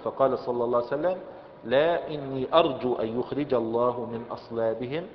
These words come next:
من يعبد الله إيه؟ ولا يشرك به شيئا". واست-، وحقق الله تعالى رجاءه وخرج من إيه؟ من أصلابهم من يعبد الله. ثم عند فتح مكة، لما فتح النبي صلى الله عليه وسلم مكة،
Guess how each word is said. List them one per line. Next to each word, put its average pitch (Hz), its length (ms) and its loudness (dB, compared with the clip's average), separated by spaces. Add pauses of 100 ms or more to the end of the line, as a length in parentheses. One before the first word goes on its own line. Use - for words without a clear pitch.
(400)
من 113 200 -4
يعبد 110 380 4
الله 110 420 0
إيه؟ 101 240 -4 (160)
ولا 110 220 4
يشرك 110 420 -4
به 101 240 -6
شيئا". 90 260 -8
واست-، 101 360 -10 (380)
وحقق 120 460 4
الله 113 300 4
تعالى 113 320 4
رجاءه 120 540 2
وخرج 113 560 -2
من 104 300 -8
إيه؟ 110 120 -8
من 113 180 -10
أصلابهم 113 540 -2
من 107 200 -10
يعبد 95 280 -6
الله. 82 160 -10 (320)
ثم 160 220 0
عند 131 540 2
فتح 143 260 2
مكة، 139 380 -2 (1160)
لما 117 220 -4
فتح 110 280 2
النبي 110 320 -4
صلى 107 160 -2
الله - 100 -4
عليه 117 100 0
وسلم 110 160 -6
مكة، 156 300 -4